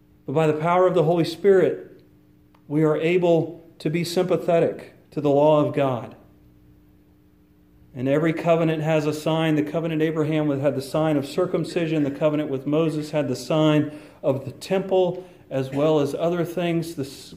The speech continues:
covenant with David had the sign and the symbol of the throne.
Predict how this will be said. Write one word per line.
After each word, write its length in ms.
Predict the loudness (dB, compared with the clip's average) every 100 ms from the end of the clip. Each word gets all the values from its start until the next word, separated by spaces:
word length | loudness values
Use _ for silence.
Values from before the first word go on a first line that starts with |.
| -2
covenant 340 | 0 2 2
with 220 | 2 2
David 320 | 0 2 2
had 160 | 0 0
the 80 | -4
sign 420 | -4 -4 -2 -2
and 100 | -2
the 80 | -4
symbol 460 | -6 -6 -2 -2
of 120 | -2 -4
the 80 | -10
throne. 680 | -10 -6 -2 -2 -4 -6